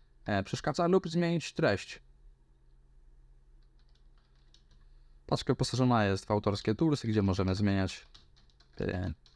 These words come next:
tryb gry, teleportować się do graczy i wiele,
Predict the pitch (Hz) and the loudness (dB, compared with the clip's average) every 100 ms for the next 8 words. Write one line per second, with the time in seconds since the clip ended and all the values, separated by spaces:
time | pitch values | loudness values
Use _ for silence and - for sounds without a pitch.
0 | - - 113 92 120 143 151 139 - - | -18 -4 -2 0 2 0 0 -8 -18 -20
1 | - - - - - _ _ _ _ _ | -20 -20 -20 -20 -20 _ _ _ _ _
2 | _ - - - - - - - - 117 | _ -20 -20 -20 -20 -20 -20 -8 0 2
3 | 110 117 123 113 113 110 113 107 - 101 | 2 2 2 0 0 0 2 2 2 -2
4 | 98 - - _ _ - - - - - | -2 -4 -20 _ _ -20 -20 -20 -20 -20
5 | - - - - - - - - - - | -20 -20 -20 -20 -20 -20 -20 -20 -20 -20
6 | - - - - - - - 151 117 104 | -20 -20 -20 -20 -20 -20 -2 0 4 4
7 | 95 95 | 4 0